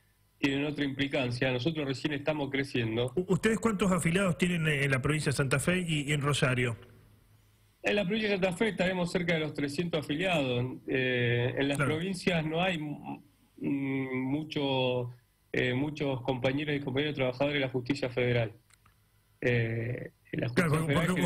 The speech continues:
Speaker 2: u-, ustedes
Speaker 1: generalmente es
Speaker 2: entienden, ustedes en-, entienden la justicia federal, no la justicia ordinaria, porque allí hay otro sindicato que es de, eh, trabajadores, ahora no me acuerdo
Speaker 1: Ah,
Speaker 2: bien el
Speaker 1: sí.
Speaker 2: nombre, trabajadores judiciales provinciales, que conduce Jorge Perlo acá en Rosario.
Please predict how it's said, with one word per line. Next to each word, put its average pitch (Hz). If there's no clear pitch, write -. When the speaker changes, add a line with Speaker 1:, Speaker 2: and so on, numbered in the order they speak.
Speaker 2:
u-, -
ustedes 214
Speaker 1:
generalmente 190
es 214
Speaker 2:
entienden, 196
ustedes 185
en-, 160
entienden 170
la 147
justicia 160
federal, 170
no 165
la 180
justicia 165
ordinaria, 175
porque 143
allí 165
hay 170
otro 175
sindicato 160
que 156
es 151
de, 156
eh, 123
trabajadores, 143
ahora 160
no 156
me 156
acuerdo 160
Speaker 1:
Ah, 175
Speaker 2:
bien 175
el 175
Speaker 1:
sí. -
Speaker 2:
nombre, 208
trabajadores 160
judiciales 180
provinciales, 170
que 139
conduce 151
Jorge -
Perlo 165
acá 143
en 139
Rosario. 113